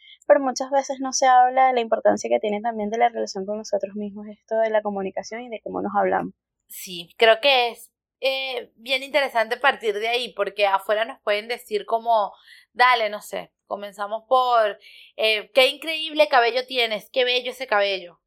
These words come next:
Speaker 2: Y lo único que va a hacer que yo realmente me crea ese cuento y lo acepte es eso, si yo lo acepto realmente. ¿Y dónde nace esa capacidad de aceptación? En cómo yo me lo repito.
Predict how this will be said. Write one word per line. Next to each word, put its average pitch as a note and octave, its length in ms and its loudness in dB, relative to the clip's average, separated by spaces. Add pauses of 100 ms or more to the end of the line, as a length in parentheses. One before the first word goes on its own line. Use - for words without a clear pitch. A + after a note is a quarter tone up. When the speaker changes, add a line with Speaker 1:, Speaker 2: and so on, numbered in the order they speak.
(540)
Speaker 2:
Y C#4 60 -4
lo C#4 220 4
único G4 300 -4
que E4+ 120 -2
va B3+ 80 4
a C4+ 40 0
hacer A#3 440 0
que A3+ 200 -6
yo C4 180 0
realmente C4+ 680 -2
me C4+ 140 -2
crea A#3 180 0
ese C#4+ 160 -4
cuento B3 560 0
y A#3+ 140 -6
lo G#3+ 100 0
acepte B3+ 640 2
es - 280 -10 (420)
eso, A#3 460 0
si A3+ 220 -14
yo B3 160 4
lo C4 80 6
acepto C#4 400 2
realmente. G3 500 -4
¿Y G#3+ 100 -6
dónde C#4 260 0
nace F4 360 0
esa E4 320 2 (360)
capacidad B3 480 4
de C4+ 160 2
aceptación? D4 400 -2
En B3 100 -6
cómo A3+ 220 2
yo A#3+ 120 -2
me A#3+ 120 -4
lo A#3+ 80 2
repito. G3+ 520 -4